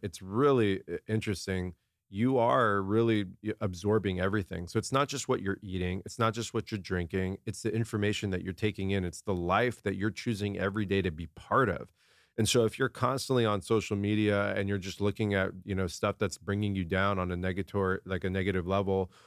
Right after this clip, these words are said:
or it's just, it, it's just adding a frequency to your life that's not allowing you to evolve. And so you gotta make these de-,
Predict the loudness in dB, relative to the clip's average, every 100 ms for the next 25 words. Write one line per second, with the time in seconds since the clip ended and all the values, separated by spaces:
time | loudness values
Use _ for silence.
0 | -18 -2 2 2 2 -2 -2 -6 -8 -18
1 | _ -12 -8 -6 -2 -2 0 2 4 2
2 | 0 -2 0 0 0 0 0 2 2 2
3 | -2 -4 -2 -2 -2 -2 0 2 0 -2
4 | -4 -4 -4 -2 0 2 0 -4 _ _
5 | _ -2 -2 2 2 4 2 2 2 0
6 | 0 -2 0 0